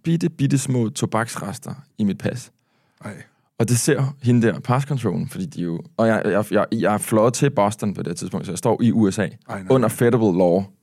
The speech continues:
Speaker 1: hvor at i Californien, som jeg skal flyve over til, der er det jo lovligt. Weed er lovligt derovre, ikke? Du kan gå ned i en
Speaker 2: Ja.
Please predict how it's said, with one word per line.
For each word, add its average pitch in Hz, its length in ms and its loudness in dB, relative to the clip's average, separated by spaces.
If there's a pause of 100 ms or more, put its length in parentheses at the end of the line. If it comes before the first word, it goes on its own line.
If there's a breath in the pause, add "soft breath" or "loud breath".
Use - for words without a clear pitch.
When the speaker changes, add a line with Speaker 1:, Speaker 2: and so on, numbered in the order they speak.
(600)
Speaker 1:
hvor 110 220 4
at 92 120 0
i 98 60 -2
Californien, 127 500 2
som 107 60 2
jeg 101 80 4
skal 92 120 -8
flyve 101 140 2
over 107 120 4
til, 95 140 -2
der 101 60 0
er 113 60 0
det 123 60 0
jo 90 120 -2
lovligt. 92 380 0 (960)
Weed 113 160 4
er 117 40 4
lovligt 98 340 4
derovre, 82 320 0
ikke? 123 120 0
Du 110 80 -6
kan 95 60 0
gå 98 60 2
ned 101 220 4
i 92 40 0
en 87 240 -2
Speaker 2:
Ja. 113 120 -6